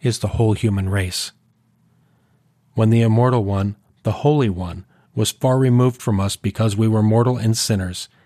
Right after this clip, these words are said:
he came down to us, so that he, the stranger, might become our neighbor. He did not treat us as our sins deserved.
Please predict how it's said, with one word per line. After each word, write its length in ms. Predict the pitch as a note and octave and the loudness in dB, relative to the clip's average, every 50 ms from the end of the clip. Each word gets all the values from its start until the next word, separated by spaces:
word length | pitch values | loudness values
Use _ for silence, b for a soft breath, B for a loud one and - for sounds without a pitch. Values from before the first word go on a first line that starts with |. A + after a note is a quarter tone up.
| b b b b b b | b b b b b b
he 160 | - B2+ A#2+ | -4 -2 0
came 260 | - B2+ B2+ B2+ A#2+ | 0 0 2 2 0
down 280 | A2+ C3 A#2 A2+ G#2+ G2 | 0 0 0 0 0 -2
to 180 | - G#2+ F#2+ | -2 -4 -6
us, 240 | F2+ F2 F#2 - - b b b b b b b | -6 -6 -8 -10 -12 b b b b b b b
so 200 | - - A#2+ G#2+ | -4 -4 -2 -2
that 160 | A#2 A2+ - | -2 -4 -4
he, 240 | - - C#3+ C#3+ C3+ | -2 0 0 0 0
the 120 | - D3 | -2 -4
stranger, 600 | - - - C3+ B2+ A#2+ A2+ G2+ G2+ G2 F#2+ F#2 b b b b _ | -4 -2 -2 0 2 2 2 2 0 -4 -8 -8 b b b b _
might 260 | - G#2+ G#2+ G#2 - | -4 -2 -2 -2 -2
become 300 | - G#2+ G#2+ - G#2+ G2+ | -6 -6 -2 -2 0 0
our 220 | G2 G2 G2+ G2+ F#2+ | 0 0 0 0 0
neighbor. 420 | F#2+ G2+ G#2 G2 F#2+ F#2 F2+ - _ _ _ _ _ _ _ _ _ _ _ _ _ _ _ _ _ _ _ _ _ _ _ _ _ _ _ | 2 0 0 0 -2 -6 -8 -10 _ _ _ _ _ _ _ _ _ _ _ _ _ _ _ _ _ _ _ _ _ _ _ _ _ _ _
He 160 | - - A2+ | -4 -4 -4
did 260 | G#2 - A#2+ A#2+ A2+ | 0 0 -2 0 0
not 240 | B2 C3 B2+ A#2+ - | 0 -2 -2 -4 -8
treat 240 | - - C3 B2 G#2+ | -6 -2 0 0 0
us 180 | G#2 G2+ - - | 0 -2 -4 -4
as 160 | A2 A2+ G2+ | -4 -2 -2
our 140 | A2+ A2 G#2 | 0 0 0
sins 400 | - - - A2 G#2+ A2 G2+ - | -2 0 0 2 2 2 0 0
deserved. 640 | - A2+ G2 - A2 G2+ G2 G2 F2+ - - - | -2 -2 0 0 0 0 0 -2 -4 -8 -14 -20